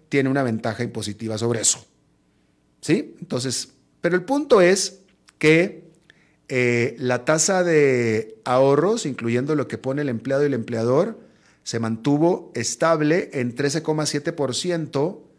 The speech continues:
eh, eh, que viene de un trece coma ocho por ciento que se presentó en el tercer trimestre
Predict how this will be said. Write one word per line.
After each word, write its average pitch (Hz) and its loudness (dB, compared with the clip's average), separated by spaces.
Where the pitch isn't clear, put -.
eh, 120 0
eh, 113 -2
que 156 -2
viene 190 2
de 143 0
un 156 0
trece 160 -2
coma 156 -2
ocho 156 -4
por 135 -4
ciento 135 -4
que 151 -6
se 117 -6
presentó 117 -4
en 165 2
el 170 -2
tercer 143 -2
trimestre 127 -4